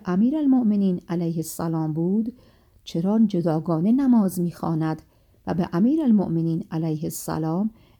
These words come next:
اقتدا نکرد؟ و مشخص می‌شود که مردم از علما دنبال روی می‌کنند و نه از اهل بیت علیهم السلام.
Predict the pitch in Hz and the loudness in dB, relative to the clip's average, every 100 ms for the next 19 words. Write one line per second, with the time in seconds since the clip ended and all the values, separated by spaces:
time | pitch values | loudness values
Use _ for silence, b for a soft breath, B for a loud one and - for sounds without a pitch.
0 | - 175 - 165 160 175 220 233 254 240 | -6 -6 -4 -4 0 4 4 2 -2 -8
1 | 180 - - - b b b 226 240 233 | -8 -10 -16 -20 b b b 4 4 2
2 | 254 254 330 339 277 - 170 170 175 - | -2 -2 -4 -2 -2 -2 -4 -4 -6 -4
3 | 180 180 208 214 269 294 302 B B B | -2 0 0 2 2 0 -2 B B B
4 | 180 180 - - 180 180 165 165 226 247 | -4 -4 -4 -4 0 0 0 2 0 2
5 | 262 214 185 170 165 160 170 160 - 170 | 4 4 2 -2 -4 -4 -4 -4 -6 -6
6 | 160 156 180 b b b 175 202 214 269 | -4 -4 -8 b b b 0 4 4 4
7 | 285 233 - 185 160 165 160 156 156 165 | 0 -2 -4 -8 -4 -2 0 -2 -2 -6
8 | 160 160 165 156 156 - 156 151 151 | -6 -6 -6 -6 -8 -8 -6 -4 -6